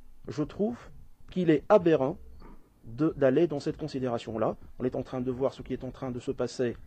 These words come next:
avec les considérations, donc, euh, de nature sécuritaire, avec les dépassements, donc, euh, des, euh, euh, euh,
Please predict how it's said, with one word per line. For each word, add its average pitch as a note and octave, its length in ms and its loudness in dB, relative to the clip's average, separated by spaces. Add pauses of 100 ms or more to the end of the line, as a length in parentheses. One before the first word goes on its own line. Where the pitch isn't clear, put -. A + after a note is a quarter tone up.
(140)
avec A#2+ 260 -2
les A#2 80 -8
considérations, A#2+ 720 -4 (340)
donc, A#2+ 280 -4
euh, A2+ 100 -2 (140)
de B2+ 100 -6
nature B2 300 -2
sécuritaire, A#2 580 -2 (440)
avec C#3+ 260 6
les C3+ 80 2
dépassements, C#3 640 2 (140)
donc, B2 320 -4
euh, A2 160 -4
des, C3 360 2 (180)
euh, A2+ 260 0
euh, A2+ 140 -2
euh, A2+ 200 -2